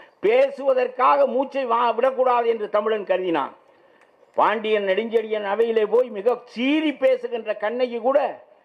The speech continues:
மிக எளிதாக வல்லின சொற்களாக போட்டு இளங்கோவடிகள் எழுதுவார். கடுமையான சொற்களால் அந்த மன்னனை வைவாள் கண்ணகி. அப்படி வைகின்ற போது கூட தொண்டைக்கு மேலே இருந்துதான் எல்லா வார்த்தைகளும் பிறக்கும்.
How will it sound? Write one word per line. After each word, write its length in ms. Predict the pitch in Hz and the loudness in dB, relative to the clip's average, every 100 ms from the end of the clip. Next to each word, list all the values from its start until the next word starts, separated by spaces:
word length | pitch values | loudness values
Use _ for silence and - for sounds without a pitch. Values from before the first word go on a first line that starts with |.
| _ _ - | _ _ -8
மிக 320 | 175 254 294 | -4 2 2
எளிதாக 580 | 220 269 294 285 269 214 | 2 0 0 0 0 0
வல்லின 420 | 190 302 311 302 | 0 0 0 0
சொற்களாக 600 | 277 285 302 302 320 330 | 0 0 2 4 4 2
போட்டு 420 | 262 277 269 233 | 4 2 2 0
இளங்கோவடிகள் 540 | 240 247 233 214 185 175 | 0 2 0 0 -2 0
எழுதுவார். 340 | 165 127 107 - _ _ _ _ _ | 0 0 -2 -10 _ _ _ _ _
கடுமையான 640 | - 202 302 311 320 339 | -4 -2 2 4 4 4
சொற்களால் 520 | 285 262 262 277 269 247 | 2 0 2 4 6 4
அந்த 200 | 214 196 | 2 -2
மன்னனை 420 | 202 262 269 220 | 0 0 0 2
வைவாள் 540 | 196 254 294 277 240 | 2 2 2 2 2
கண்ணகி. 480 | - 196 180 139 107 _ _ _ _ | -4 -4 -4 -4 -10 _ _ _ _
அப்படி 280 | - 160 196 | -8 -4 -2
வைகின்ற 480 | 170 220 277 277 240 | 2 0 0 -2 0
போது 240 | 202 226 | 0 0
கூட 200 | 226 262 | 2 0
தொண்டைக்கு 440 | 240 202 214 220 202 | 0 0 0 -2 -2
மேலே 280 | 196 220 208 | -2 0 0
இருந்துதான் 460 | 196 185 190 202 | -2 -6 -4 -2
எல்லா 360 | 175 180 190 175 | 0 2 2 4
வார்த்தைகளும் 460 | 180 175 175 165 | 2 0 -2 -2
பிறக்கும். 460 | 131 143 127 117 - | 0 -2 -2 -6 -12